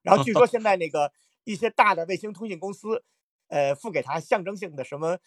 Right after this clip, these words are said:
Speaker 1: 呃，几美元、几美分的红利啊，就表示这个，你这个什么，啊，挣。所以有人就后-，说，你看啊，克拉克他，呃，没有去申请专利，多亏啊，要不他就成了一个巨富了。那实际上
Speaker 2: 嗯。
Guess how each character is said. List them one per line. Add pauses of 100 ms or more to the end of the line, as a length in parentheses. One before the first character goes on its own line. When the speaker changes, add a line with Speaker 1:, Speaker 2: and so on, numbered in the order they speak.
(120)
Speaker 1:
呃，
几
美
元、
几
美
分
的
红
利 (120)
啊，
就
表
示
这
个， (240)
你
这
个
什
么，
啊，
挣。 (200)
所
以
有
人
就
后-，
说， (160)
你
看
啊，
克
拉
克 (360)
他， (500)
呃， (100)
没
有
去
申
请
专
利， (580)
多
亏
啊， (240)
要
不
他
就
成
了
一
个
巨
富
了。 (320)
那
实
际
上
Speaker 2:
嗯。